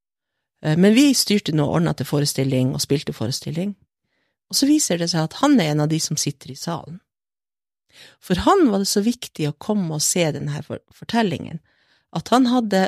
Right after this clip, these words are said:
han bodde et godt stykke utenfor Gällivare. Han hadde tatt bussen, og hadde gått hjemmefra, tatt bussen ned til sentrum,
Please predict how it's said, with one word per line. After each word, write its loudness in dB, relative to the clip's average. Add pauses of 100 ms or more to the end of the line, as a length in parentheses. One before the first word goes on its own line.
han 2
bodde 2
et -4
godt 0
stykke -2
utenfor -6
Gällivare. -2 (560)
Han 4
hadde 2
tatt -6
bussen, -2 (120)
og -4
hadde 0
gått -2
hjemmefra, 2 (560)
tatt -6
bussen 2
ned 2
til -4
sentrum, 0